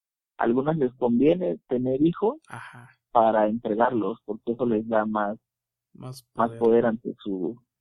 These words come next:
Speaker 2: Sí.
Speaker 1: digamos que su
Speaker 2: Sí, sí.
Speaker 1: dios o su diablo, no sé,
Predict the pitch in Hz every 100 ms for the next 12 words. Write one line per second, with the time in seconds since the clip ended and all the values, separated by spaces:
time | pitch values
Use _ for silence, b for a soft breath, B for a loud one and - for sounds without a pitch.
0 | _ _ - 135 117 101 113 117 117 -
1 | 117 110 110 - 123 107 104 123 123 _
2 | _ 76 113 113 95 95 110 104 80 135
3 | 113 101 110 - 113